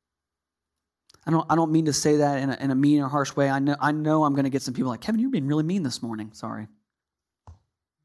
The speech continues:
But, but I do you no justice by lying to you.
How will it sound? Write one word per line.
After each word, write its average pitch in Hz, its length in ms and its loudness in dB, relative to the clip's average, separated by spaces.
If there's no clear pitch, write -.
But, 139 340 -2
but 143 200 2
I 151 80 4
do 151 100 0
you 156 220 0
no 143 160 2
justice 131 420 -4
by 113 140 -2
lying 104 420 -10
to 104 140 -12
you. 104 260 -12